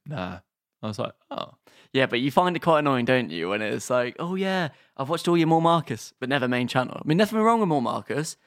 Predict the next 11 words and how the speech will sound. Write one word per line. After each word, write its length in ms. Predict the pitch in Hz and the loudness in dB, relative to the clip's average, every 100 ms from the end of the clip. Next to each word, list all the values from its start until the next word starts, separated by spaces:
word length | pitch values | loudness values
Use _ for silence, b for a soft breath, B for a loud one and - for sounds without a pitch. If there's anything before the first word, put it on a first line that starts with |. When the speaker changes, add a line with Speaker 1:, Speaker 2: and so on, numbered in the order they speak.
| _ | _
Speaker 2:
but 120 | 131 | -2
you 80 | 147 | 4
like 180 | 165 160 | 2 2
to 60 | 151 | -4
have 240 | 139 131 | -6 -2
watched 300 | 156 - - | -2 -2 0
both, 280 | 160 123 - | 2 2 0
don't 220 | 123 113 | -2 -2
you? 180 | - - - | -6 -10 -12
'Cause 120 | 110 | -2
obviously 380 | 123 - 131 | -2 -2 -6